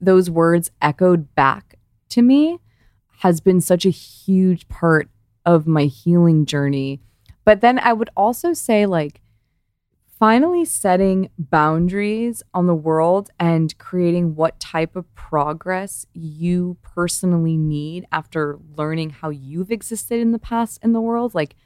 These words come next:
realizing, like, "Hey, this is what I've experienced in my lifetime, and this is how I want it to be taken care of from this point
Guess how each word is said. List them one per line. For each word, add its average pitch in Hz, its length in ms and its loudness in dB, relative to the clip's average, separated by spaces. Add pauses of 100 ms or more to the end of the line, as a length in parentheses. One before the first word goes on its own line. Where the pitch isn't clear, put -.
(240)
realizing, 190 580 4
like, 156 160 0
"Hey, 185 380 -4 (280)
this 196 120 -6
is 262 80 -2
what 294 120 2
I've 233 120 2
experienced 185 840 -4
in 196 100 2
my 196 120 2
lifetime, 208 600 -4 (260)
and 185 180 2
this 190 140 0
is 214 140 -6
how 175 480 2
I 170 160 -4
want 165 280 -4
it 160 120 -12 (160)
to 175 100 -4
be 147 200 -12
taken 151 420 -12
care 156 240 0
of 160 100 -4
from 156 220 -4
this 151 160 -8
point - 380 -12